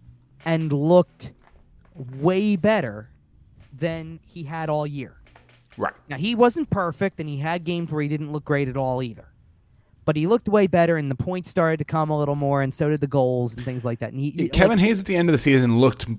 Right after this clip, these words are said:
Speaker 2: cl-, much closer to the Kevin Hayes in his first season in Philadelphia.
Speaker 1: Right.
Speaker 2: Closer.
Speaker 1: At least closer, correct. And then,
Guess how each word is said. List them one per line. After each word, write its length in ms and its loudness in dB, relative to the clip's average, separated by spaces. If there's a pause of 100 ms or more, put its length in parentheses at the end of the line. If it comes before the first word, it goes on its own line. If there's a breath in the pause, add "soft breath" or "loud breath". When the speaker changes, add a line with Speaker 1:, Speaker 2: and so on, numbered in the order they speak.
Speaker 2:
cl-, 140 4
much 320 2
closer 400 4
to 80 4
the 80 -2
Kevin 300 2
Hayes 420 4
in 220 -2
his 180 0
first 360 0
season 300 0
in 140 -4
Philadelphia. 720 -6 (1080)
Speaker 1:
Right. 240 0 (240)
Speaker 2:
Closer. 480 6
Speaker 1:
At 100 -6
least 280 0
closer, 480 0
correct. 340 0 (920)
And 140 2
then, 260 -2